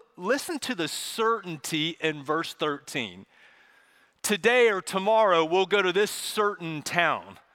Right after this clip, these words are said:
and we're gonna start a business there, and we'll stay there for one year,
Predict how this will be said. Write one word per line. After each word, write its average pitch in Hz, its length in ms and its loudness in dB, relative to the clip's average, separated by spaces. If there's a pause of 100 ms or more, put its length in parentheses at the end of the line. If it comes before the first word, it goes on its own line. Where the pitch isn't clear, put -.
(680)
and 208 140 4
we're 240 100 0
gonna 240 200 2
start 226 360 2
a 180 80 4
business 175 640 0
there, 101 420 -4 (640)
and 202 180 4
we'll 208 140 0
stay 247 340 0
there 240 180 4
for 196 220 -2
one 220 380 -2
year, 165 520 -2